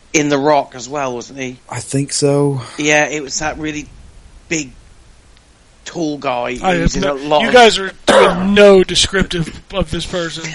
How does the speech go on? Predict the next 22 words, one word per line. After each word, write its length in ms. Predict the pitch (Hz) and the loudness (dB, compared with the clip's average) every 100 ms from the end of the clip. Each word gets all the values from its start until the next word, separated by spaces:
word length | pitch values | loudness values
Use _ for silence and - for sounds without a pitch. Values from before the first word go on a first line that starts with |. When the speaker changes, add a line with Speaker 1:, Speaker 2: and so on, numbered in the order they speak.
| - - | -6 0
Speaker 1:
Um, 300 | 185 196 185 | 4 4 4
I 160 | 170 165 | 2 0
c-, 380 | - - - | -4 -8 0
yeah, 140 | 202 190 | 4 4
he's, 440 | 185 185 - - - | 2 0 -4 -6 0
uh, 400 | 180 180 175 165 | 2 2 -2 -4
he's, 180 | 190 175 - 180 | -6 -6 -12 -6
it 160 | 220 190 | -6 -6
was, 100 | 214 226 | -6 -6
he's 140 | 220 190 | -4 -4
one 80 | 220 | -2
of 60 | |
those 100 | 175 | -2
actors 320 | 170 160 147 | -2 -4 -6
that 120 | 147 139 | -6 -6
are 60 | |
in 100 | 147 | -4
a 80 | 143 | -4
lot 360 | 147 151 139 127 | -2 -2 -2 -4
of 80 | 123 | -12
films, 600 | - - 151 131 131 - | -20 -6 -6 -6 -10 -10
but 240 | 135 - | -10 -10